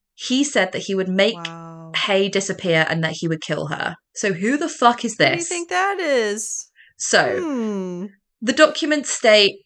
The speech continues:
Speaker 1: she goes on to explain that these two subje-, suspects had a history of violence against women, and the information was never handed over to Saeed's defense, and that's a Brady violation.
Speaker 2: Wow.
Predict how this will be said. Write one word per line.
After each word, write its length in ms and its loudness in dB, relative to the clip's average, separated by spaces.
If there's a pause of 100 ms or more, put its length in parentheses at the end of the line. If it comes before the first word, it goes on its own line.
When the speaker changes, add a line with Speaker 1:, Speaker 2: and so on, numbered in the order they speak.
(260)
Speaker 1:
she 160 2
goes 240 4
on 140 2
to 120 -2
explain 360 4
that 100 -6
these 180 -2
two 120 -6
subje-, 380 -2 (100)
suspects 520 -2
had 120 0
a 20 -4 (120)
history 220 -2
of 100 -2
violence 320 2
against 260 -6
women, 480 0
and 120 -2
the 100 0
information 480 -2
was 120 -6
never 380 6
handed 340 0
over 200 2
to 200 -8
Saeed's 400 -2
defense, 720 -4 (240)
and 240 -2
that's 220 -2
a 40 -8
Brady 220 -2
violation. 540 -4
Speaker 2:
Wow. 340 -14